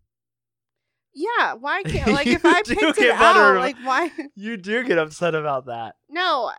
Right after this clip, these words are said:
Speaker 1: I get upset with the fact that, like, you're just so even-keeled that, like, nothing excites you the way that I get excited.
Speaker 2: That's not true.
Speaker 1: And if
Speaker 2: I
Speaker 1: I'm
Speaker 2: get excited
Speaker 1: exci-,
Speaker 2: about some stuff.
Speaker 1: yeah, but it's nothing I ever do.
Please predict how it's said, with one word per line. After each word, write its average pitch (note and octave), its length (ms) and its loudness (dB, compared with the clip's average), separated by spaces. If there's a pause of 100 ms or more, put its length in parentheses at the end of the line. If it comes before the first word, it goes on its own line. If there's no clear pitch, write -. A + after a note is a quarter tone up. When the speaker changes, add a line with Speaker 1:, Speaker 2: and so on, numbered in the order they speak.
(260)
Speaker 1:
I C#4+ 120 -2
get D#4 240 -4
upset C4+ 640 -4
with B3 200 -12
the C#4+ 100 -10
fact B3 400 -4
that, A3+ 220 -8
like, A3 260 -10
you're A#3+ 220 -10
just A#3 240 -16 (240)
so A#3 580 -6
even-keeled G#3+ 920 -12 (440)
that, G#3 320 -4
like, F#3+ 420 -8
nothing A3 500 -12
excites G#3+ 460 -12
you G#3+ 100 -14
the F#3+ 120 -18
way F3+ 240 -12
that E3 340 -10 (140)
I F#3 180 -8
get F3+ 160 -10
excited. D#3 640 -16 (240)
Speaker 2:
That's E4+ 180 -2
not G4 140 0
true. - 180 -6
Speaker 1:
And A#3 160 -2
if - 40 -4
Speaker 2:
I A3+ 120 -2
Speaker 1:
I'm F4+ 80 -2
Speaker 2:
get C4+ 60 -2
excited D#3+ 300 0
Speaker 1:
exci-, - 20 -2
Speaker 2:
about C3+ 180 -2
some B2 180 -10
stuff. C#4 160 -10
Speaker 1:
yeah, D4 160 2
but A#3+ 120 -6
it's - 120 -8
nothing D4 280 -6
I G#3+ 160 -4
ever F#3 240 -6
do. F3+ 340 -12